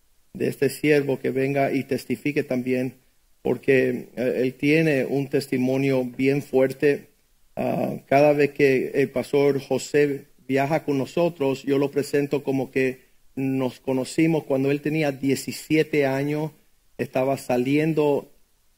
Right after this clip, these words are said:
de, de un hogar donde los padres habían alcanzado el sueño americano y ya todo estaba en declave,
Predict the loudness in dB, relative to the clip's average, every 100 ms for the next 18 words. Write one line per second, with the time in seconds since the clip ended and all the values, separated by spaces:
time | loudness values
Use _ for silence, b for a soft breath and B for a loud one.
0 | _ -4 -2 0 0 0 -2 0 0 2
1 | 0 -4 -10 _ -6 -4 -2 -4 -2 0
2 | 0 0 -2 -2 -2 -4 -4 -4 -2 0
3 | -2 -2 -2 -2 -2 -2 -4 -2 -2 0
4 | -2 -2 -2 -2 -2 -2 -2 -2 -2 -2
5 | -2 -6 -8 -6 -4 -6 -8 _ _ _
6 | -4 -4 0 2 2 2 0 -4